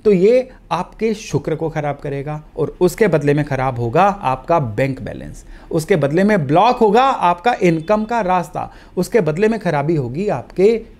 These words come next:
पैसे की। तो इस घर के साउथ ईस्ट में अगर कोई ब्लू कलर है, ब्लू कर्टन्स है, दीवारों पे नीला रंग है, फर्नीचर का नीला रंग है, तो कृपया उसको तो immediately हटाइए।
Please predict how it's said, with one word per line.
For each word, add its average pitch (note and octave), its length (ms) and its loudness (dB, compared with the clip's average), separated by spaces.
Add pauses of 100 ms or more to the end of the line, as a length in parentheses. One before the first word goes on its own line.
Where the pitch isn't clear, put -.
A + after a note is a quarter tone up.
(260)
पैसे - 300 -6
की। - 240 -20 (520)
तो C3+ 140 2
इस - 180 -8
घर C#3+ 200 2
के G3 140 2
साउथ D3+ 300 2
ईस्ट F#3+ 160 -2
में F#3 100 0
अगर E3 180 2
कोई G3 200 2
ब्लू D#3 280 0
कलर G3+ 260 4
है, F3+ 200 0
ब्लू F3 140 4
कर्टन्स F3 420 0
है, F3 100 0
दीवारों D#3 320 2
पे G3 120 0
नीला F3+ 260 0
रंग F3+ 180 -4
है, F3 240 -2 (340)
फर्नीचर G#3 420 6
का A3+ 120 4
नीला G3+ 260 4
रंग G3 160 2
है, F3 340 -4 (220)
तो - 80 -2
कृपया E3+ 360 2
उसको G#3 280 2
तो B3 260 -6 (160)
immediately F3 440 0
हटाइए। - 380 -10